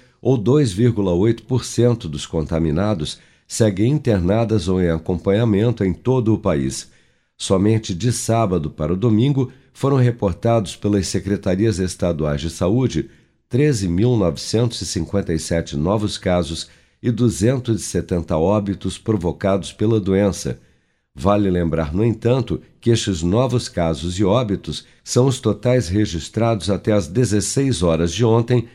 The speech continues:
independente do dia em que ocorreram.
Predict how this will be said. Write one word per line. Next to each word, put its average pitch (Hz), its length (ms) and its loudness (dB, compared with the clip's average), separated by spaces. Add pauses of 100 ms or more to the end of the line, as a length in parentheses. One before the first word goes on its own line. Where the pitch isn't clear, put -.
(220)
independente 131 880 2
do 123 120 0
dia 90 240 0
em 104 80 2
que 107 120 -2
ocorreram. 76 580 0